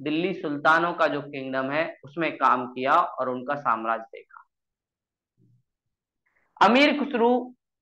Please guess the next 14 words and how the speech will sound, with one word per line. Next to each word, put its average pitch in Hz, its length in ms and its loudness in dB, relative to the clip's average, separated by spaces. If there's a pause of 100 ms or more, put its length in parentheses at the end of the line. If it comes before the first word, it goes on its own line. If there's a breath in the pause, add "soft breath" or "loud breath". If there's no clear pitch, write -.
काफी 143 480 0
अच्छा 185 340 2
writer, 175 500 2 (920)
ये 180 140 4
इंडिया 160 460 0
के 151 180 -6
कल्चर 147 580 -2
को 170 520 -2
और 135 160 -10
कहीं 156 200 0
ना 185 180 2
कहीं 160 340 -4
इसको 139 320 -6
एक 147 260 -2